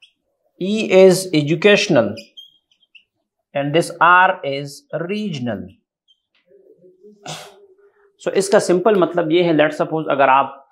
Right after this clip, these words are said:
अयूब खान के एरा को पढ़ते हैं तो आपने उसमें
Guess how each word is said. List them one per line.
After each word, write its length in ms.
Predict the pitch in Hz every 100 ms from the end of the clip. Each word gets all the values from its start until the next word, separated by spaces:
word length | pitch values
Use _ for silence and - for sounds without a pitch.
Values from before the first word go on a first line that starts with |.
| _ -
अयूब 280 | 139 160 160
खान 220 | 156 147 143
के 60 | 139
एरा 140 | 135 131
को 140 | 131
पढ़ते 360 | 117 110 - 131
हैं 200 | 95 92 _ _ _ _ _ _ _ _ -
तो 60 |
आपने 420 | 190 220 220 208
उसमें 680 | 214 208 196 196 196 196